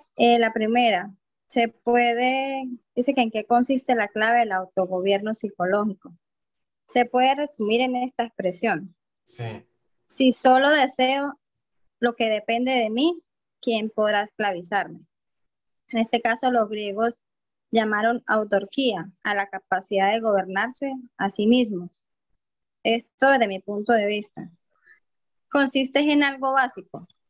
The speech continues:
Speaker 1: suplir mis propias necesidades.
Speaker 2: Exactamente.
Speaker 1: Que de mí de-, de mí depende, en qué me propongo,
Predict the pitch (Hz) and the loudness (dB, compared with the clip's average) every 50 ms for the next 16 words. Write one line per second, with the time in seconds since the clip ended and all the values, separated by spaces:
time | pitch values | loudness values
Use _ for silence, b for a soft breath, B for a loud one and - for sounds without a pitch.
0 | _ _ - - _ _ _ 277 254 247 - 247 247 262 262 262 262 262 247 247 | _ _ -20 -20 _ _ _ 0 0 2 0 0 0 2 2 0 0 0 0 0
1 | 254 262 269 262 - 262 254 254 254 254 269 262 220 214 - 202 196 - - 196 | 0 0 0 0 2 2 0 2 2 0 0 0 -4 -6 -8 -10 -10 -10 -10 -8
2 | 196 208 202 180 180 180 - - - - - - - - - - - - - - | -2 -2 0 -2 -2 -6 -12 -16 -18 -18 -18 -20 -20 -20 -20 -20 -20 -20 -20 -20
3 | - - - - 117 110 - 110 107 - 254 247 247 240 240 233 226 226 240 240 | -20 -20 -12 -10 -10 -8 -6 -8 -4 -2 -2 -2 0 0 -2 -2 -2 -2 -2 -2
4 | 233 - _ - - 233 214 233 226 226 226 226 233 240 233 - - 294 311 311 | -4 -4 _ -8 -6 -2 -2 0 0 2 0 0 0 -2 -2 -2 -2 -2 0 -2
5 | 302 302 285 285 277 277 269 254 - 220 208 - 240 220 226 233 226 - 196 185 | -2 -4 -6 -6 -8 -8 -10 -10 -10 -10 -4 -4 -2 0 0 0 0 0 -2 -2
6 | 190 - 247 262 285 294 294 285 277 277 | 0 0 2 2 2 0 0 -2 -2 -4